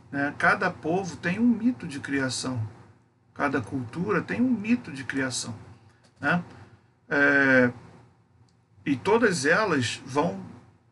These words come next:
propor, vão fi-, vão, vão dar base ou vão sustentar a ideia de um fixismo. Por quê?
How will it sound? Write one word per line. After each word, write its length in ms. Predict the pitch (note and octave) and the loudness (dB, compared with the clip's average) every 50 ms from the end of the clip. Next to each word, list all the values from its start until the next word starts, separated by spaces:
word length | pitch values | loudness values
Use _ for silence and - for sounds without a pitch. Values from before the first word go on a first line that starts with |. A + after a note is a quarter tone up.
| _ _ _ _ | _ _ _ _
propor, 560 | - D#3 D3 B2+ G#2+ - E3 F#3+ G#3 G#3+ E3 | -2 -2 -2 -2 -2 -2 0 2 4 4 2
vão 260 | B2 A#2+ C3+ C#3+ C#3 B2+ | 2 0 -2 -2 -4 -8
fi-, 400 | - - - - - F#2+ E2+ - | -10 -14 -14 -12 -10 -10 -10 -10
vão, 340 | - B2+ D3 C#3+ C#3+ C#3+ - | -10 -6 -6 -4 -4 -6 -6
vão 220 | A#2 B2+ C#3 C3+ | -6 -6 -4 -4
dar 460 | B2+ B2 D3 E3+ G#3 A3+ G#3+ - - | -2 0 2 2 2 2 2 -2 -4
base 680 | - - - D3 - - C4+ C4+ A3+ F3 C#3+ C3 B2 A2+ G#2 - - - - - - - - _ _ | -6 -4 -2 0 2 2 2 2 2 0 0 -2 -2 -4 -4 -8 -16 -20 -20 -20 -20 -20 -20 _ _
ou 140 | - C#3 C3 | -2 0 0
vão 180 | A#2 C#3 C#3 C3+ | 2 2 0 0
sustentar 840 | A#2 - - A3 A3 - - G3+ F3+ D#3 A#2 - F3+ G#3 B3 B3+ | -2 -2 -2 -2 -2 -2 0 -2 -2 -2 -2 0 2 2 4 4
a 80 | G#3+ E3 | 2 2
ideia 340 | C#3+ B2+ B2+ C#3+ F3 G3 G#3 | 0 0 0 0 0 0 0
de 140 | F3+ F#3 A3+ | -2 -4 -6
um 40 | |
fixismo. 520 | A3 - - A3 - - - A#3 G#3 E3 C3 | -6 -8 -8 -10 -8 -8 -6 -6 -6 -6 -6
Por 200 | - B3 A#3+ - | -4 -4 -4 -4
quê? 240 | - G#3 F3 B2+ | -4 -6 -4 -4